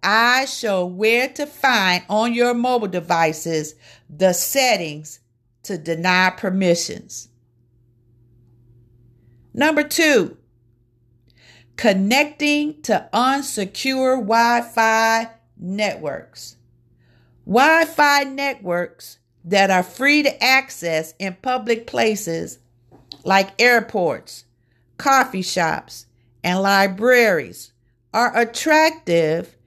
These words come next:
because they give you the opportunity to avoid using mobile data,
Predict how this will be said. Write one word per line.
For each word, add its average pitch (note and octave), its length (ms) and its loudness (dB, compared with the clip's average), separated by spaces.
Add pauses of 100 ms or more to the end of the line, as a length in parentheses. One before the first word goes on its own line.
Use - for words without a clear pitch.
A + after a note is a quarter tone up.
(220)
because G#3+ 460 2
they G#3 200 2
give C#4 440 -2
you A#3 160 -4
the F#3 260 -6
opportunity A3+ 920 -2
to G#3 280 -6
avoid F3 520 2
using F3 420 -2
mobile D4+ 300 4
data, F3+ 400 -2